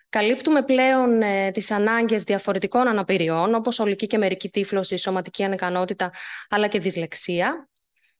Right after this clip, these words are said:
Οι χρήστες μας είναι από διάφορες σχολές του Πανεπιστημίου και όχι μόνο προπτυχιακοί, αλλά πλέον μεταπτυχιακοί και υποψήφοι διδάκτορες.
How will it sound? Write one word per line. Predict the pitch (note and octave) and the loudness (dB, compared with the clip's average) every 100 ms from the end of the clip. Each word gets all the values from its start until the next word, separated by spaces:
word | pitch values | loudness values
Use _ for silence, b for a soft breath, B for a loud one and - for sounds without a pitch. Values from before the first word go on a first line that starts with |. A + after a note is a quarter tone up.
| _ | _
Οι | A3+ | -4
χρήστες | A#3 C4+ D4 C4+ | 2 2 4 2
μας | B3+ | 2
είναι | C4 C4 | 2 2
από | B3 | 2
διάφορες | G#3+ B3 C#4+ B3+ G#3 | 2 2 2 -2 -2
σχολές | F#3 F3+ F3 | -2 -2 -4
του | |
Πανεπιστημίου | - E3+ D#3+ - F3+ E3+ E3 G#3+ C#4+ B B B | -6 -6 -4 -6 -4 -4 -2 -2 -4 B B B
και | - C4 | 0 2
όχι | D4+ | 4
μόνο | D#4+ B3 | 4 4
προπτυχιακοί, | G#3+ G3+ - - F#3+ F#3 G3+ G3 F#3+ | 2 -4 -6 0 0 0 0 0 0
αλλά | G3 G3 | -2 0
πλέον | G#3+ A3 | 0 2
μεταπτυχιακοί | A3 G3+ - - G3 F#3 G#3 G3 | 2 0 -6 -2 -2 0 0 -2
και | - A#3 | 0 2
υποψήφοι | A3 F#3+ - F#3 - F3 | 2 0 -4 -6 -4 -8
διδάκτορες. | E3+ E3+ E3+ - F3 A#3 D#4+ | -6 -6 -6 -4 -2 -2 -4